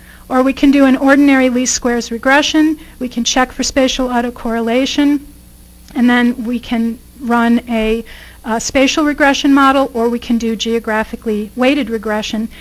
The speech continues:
in which spatial variations in the regression parameters can be observed.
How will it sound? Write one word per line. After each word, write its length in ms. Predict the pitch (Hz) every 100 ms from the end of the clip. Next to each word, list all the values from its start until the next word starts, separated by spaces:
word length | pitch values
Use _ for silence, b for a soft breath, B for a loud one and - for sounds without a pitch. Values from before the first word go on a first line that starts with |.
| B B
in 140 | 269 247
which 220 | 247 -
spatial 440 | - 285 269 285
variations 840 | 247 240 240 240 233 247 - 240 -
in 100 | 226
the 80 | 226
regression 540 | 214 208 226 226 220
parameters 840 | 220 226 226 285 277 202 202 202 - B B -
can 180 | 226
be 140 | 214 214
observed. 580 | 202 - 254 - 202